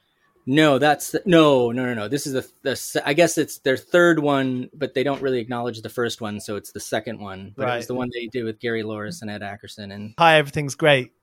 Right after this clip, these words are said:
Speaker 2: changed my life.
Speaker 1: Yeah, that album is amazing. But that, that was, like, they went from a, yeah, the, the power pop punk band to
Speaker 2: Yeah.
Speaker 1: that. And that was Ed, Ed, Ed Rose's, um, well, I think it was their doing, but Ed Rose, you know, captured that on,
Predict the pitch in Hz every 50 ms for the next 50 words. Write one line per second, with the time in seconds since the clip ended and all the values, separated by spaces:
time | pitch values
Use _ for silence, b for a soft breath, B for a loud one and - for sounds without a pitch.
0 | _ _ - - 143 135 135 127 - - 127 127 131 127 - 208 214 208 196 180
1 | 165 147 127 - - - - 135 170 175 175 170 175 170 160 151 131 131 127 123
2 | 127 131 131 127 110 107 - 95 104 - 170 175 196 - 170 165 190 214 - 156
3 | 156 143 135 - - - 147 156 170 165 165 - 151 139 117 - _ _ _ _
4 | 160 139 131 117 110 104 123 - - _ - 123 113 - - - 143 147 147 143
5 | 139 139 _ _ _ _ _ _ _ _ _ _ - - 147 147 - _ - -
6 | 156 143 139 - - 151 143 139 139 135 131 127 - - 123 117 127 123 131 139
7 | 131 117 98 95 - - _ - 147 139 147 156 151 135 123 135 - _ 147 139
8 | 135 127 127 - - - 131 143 - - 151 147 143 131 131 139 147 143 135 135
9 | 123 117 113 113 110 110 107 110 - - _ _ _ _ _ _ 135 120 113 110
10 | 110 107 104 104 104 107 101 _ 156 160 135 113 107 _ _ _ _ _ _ -
11 | 139 143 196 180 170 151 139 127 123 123 170 175 180 175 160 143 120 139 175 185
12 | 165 135 120 113 110 117 117 110 - - - 151 139 123 127 131 131 127 123 -
13 | - - - _ - 131 117 107 101 - - 127 123 117 - 127 107 113 107 107
14 | 101 98 98 98 101 107